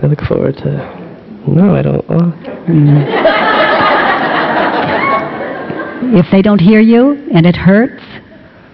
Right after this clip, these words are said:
Speaker 2: do this again.
Speaker 1: <laughs>
Speaker 2: Do it again. They're supposed to hear me. Is that true?
Speaker 1: No.
Speaker 2: How does it feel when you...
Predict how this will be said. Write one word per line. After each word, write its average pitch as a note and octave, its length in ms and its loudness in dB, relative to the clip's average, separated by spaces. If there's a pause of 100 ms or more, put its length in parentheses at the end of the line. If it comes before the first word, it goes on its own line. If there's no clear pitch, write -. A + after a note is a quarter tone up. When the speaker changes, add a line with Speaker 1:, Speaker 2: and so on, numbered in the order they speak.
(200)
Speaker 2:
do D#3 120 4
this D3 180 0
again. C#3+ 480 0 (520)
Speaker 1:
<laughs> - 0 - (760)
Speaker 2:
Do E3+ 140 6
it F#3 80 4
again. D#3+ 420 0 (1200)
They're F3 300 0
supposed F#3+ 380 2
to A#3 80 4
hear F3+ 220 6
me. C#3 180 4
Is C3+ 260 2
that C#3+ 200 2
true? C3 380 0 (680)
Speaker 1:
No. B2+ 240 0 (2250)
Speaker 2:
How F#3 160 4
does F#3+ 160 4
it F#3+ 80 -2 (120)
feel F3+ 300 6
when D#3+ 180 4
you... D3+ 240 4